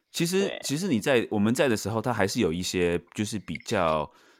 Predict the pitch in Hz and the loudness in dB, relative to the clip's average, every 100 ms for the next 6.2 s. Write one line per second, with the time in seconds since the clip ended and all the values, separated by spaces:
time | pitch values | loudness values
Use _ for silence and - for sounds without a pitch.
0 | - 87 82 78 78 104 92 85 78 104 | -6 -2 -2 -4 -4 -4 -2 -2 0 0
1 | 120 104 78 90 101 98 82 82 82 78 | 0 -2 -2 -2 0 0 -2 0 -2 -2
2 | 80 78 80 76 131 120 120 107 95 82 | -8 -8 -6 -2 0 0 0 0 0 0
3 | 92 90 90 85 82 82 95 92 95 92 | -2 -4 -2 -2 -4 -2 -4 -2 -2 -4
4 | 80 82 - 76 58 62 _ _ _ 143 | -4 -6 -6 -10 -10 -16 _ _ _ 0
5 | 123 110 - 85 82 87 87 - 80 78 | 2 0 0 -2 -4 -4 -6 -6 -8 -8
6 | 69 69 | -10 -12